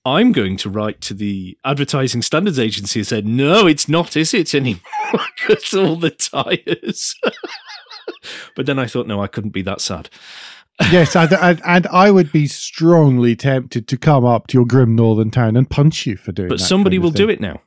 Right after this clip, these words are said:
Speaker 1: Because
Speaker 2: Oh, yeah, they will.
Speaker 1: don't forget, people
Speaker 2: There'll be
Speaker 1: complained,
Speaker 2: some
Speaker 1: people complained when Hyundai said that their hydrogen was, uh, zero emission.
Speaker 2: Oh, yeah.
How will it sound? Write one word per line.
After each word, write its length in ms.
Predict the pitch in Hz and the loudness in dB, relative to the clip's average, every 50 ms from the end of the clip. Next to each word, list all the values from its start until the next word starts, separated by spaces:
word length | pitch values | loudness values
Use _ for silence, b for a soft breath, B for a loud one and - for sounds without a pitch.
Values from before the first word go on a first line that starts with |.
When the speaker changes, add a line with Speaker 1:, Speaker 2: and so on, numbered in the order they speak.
| _ _ _ _ _ _ _ - | _ _ _ _ _ _ _ -8
Speaker 1:
Because 380 | 156 151 - - - 170 160 | -8 -8 -4 -4 -2 0 2
Speaker 2:
Oh, 60 | 147 269 | 2 4
yeah, 220 | 254 247 233 196 | 4 4 4 4
they 100 | 175 180 | 4 2
will. 220 | 196 185 120 131 | 2 0 0 -2
Speaker 1:
don't 240 | 165 151 202 220 233 | 0 2 2 2 2
forget, 320 | - 233 - 262 - - - | 0 -2 -2 -2 -2 0 -2
people 240 | 233 226 - 233 | -2 0 0 -2
Speaker 2:
There'll 180 | 208 - 220 202 | -2 0 -2 -2
be 60 | 180 | 0
Speaker 1:
complained, 400 | 156 180 214 214 196 185 185 180 | 0 0 0 2 2 2 0 0
Speaker 2:
some 140 | 160 147 - _ _ _ _ _ _ _ _ | -2 -4 -8 _ _ _ _ _ _ _ _
Speaker 1:
people 280 | - 208 233 - 233 | -2 -2 -2 -2 -2
complained 540 | - 233 220 202 - 214 202 196 190 180 170 | 0 0 0 0 0 0 0 0 0 0 -2
when 480 | - - 165 165 165 165 165 160 151 139 | -2 -2 -2 0 0 0 0 -2 -4 -6
Hyundai 520 | - - 143 147 170 180 175 170 160 139 | -6 -4 -2 -2 -2 -2 -2 -2 -2 -2
said 240 | - - 160 143 143 - | -2 -2 -2 -2 0 -2
that 180 | 139 117 - - | -4 -4 -2 -2
their 220 | 131 139 139 127 | -2 -2 -2 -2
hydrogen 560 | 117 139 147 165 160 151 127 143 131 120 117 | -2 -2 -2 -2 -2 -4 -4 -2 -2 -2 -2
was, 480 | 117 113 107 104 101 - - - - - _ - | -2 -2 -2 -4 -4 -6 -8 -8 -10 -12 _ -10
uh, 240 | 107 107 104 98 95 | -8 -6 -6 -6 -6
zero 300 | 98 113 107 98 92 87 | -4 -4 -4 -4 -4 -6
emission. 380 | 85 82 80 - - 101 113 _ _ _ - | -6 -8 -10 -10 -10 -10 -12 _ _ _ 2
Speaker 2:
Oh, 320 | 208 202 170 120 - - - _ | 2 4 4 2 0 -8 -14 _
yeah. 160 | - 98 82 | -14 -14 -14